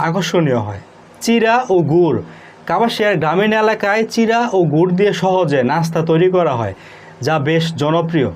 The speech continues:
এইসব খাবার কাপাসিয়ার ঐতিহ্যবাহী এবং সাংস্কৃতিক স্বাদকে ধারণ করে। স্থানীয় মানুষদের দৈনন্দিন জীবনে এবং উৎসব অনুষ্ঠানে এইসব খাবার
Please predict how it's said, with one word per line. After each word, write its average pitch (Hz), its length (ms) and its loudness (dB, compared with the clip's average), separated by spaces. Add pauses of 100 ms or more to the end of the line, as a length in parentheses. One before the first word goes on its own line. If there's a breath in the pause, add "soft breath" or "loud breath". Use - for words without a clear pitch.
(580 loud breath)
এইসব 240 240 2 (120)
খাবার 185 300 0 (100)
কাপাসিয়ার 202 640 0
ঐতিহ্যবাহী 196 600 0 (100)
এবং 160 160 2 (520 loud breath)
সাংস্কৃতিক 180 640 0
স্বাদকে 196 380 -4 (120)
ধারণ 151 220 0 (100)
করে। 117 180 0 (420 loud breath)
স্থানীয় 196 380 0 (120)
মানুষদের 202 420 2 (100)
দৈনন্দিন 196 500 2 (100)
জীবনে 208 340 2 (140)
এবং 165 160 2 (200)
উৎসব 233 260 0 (140)
অনুষ্ঠানে 220 480 0 (560 loud breath)
এইসব 233 220 2 (120)
খাবার 196 260 0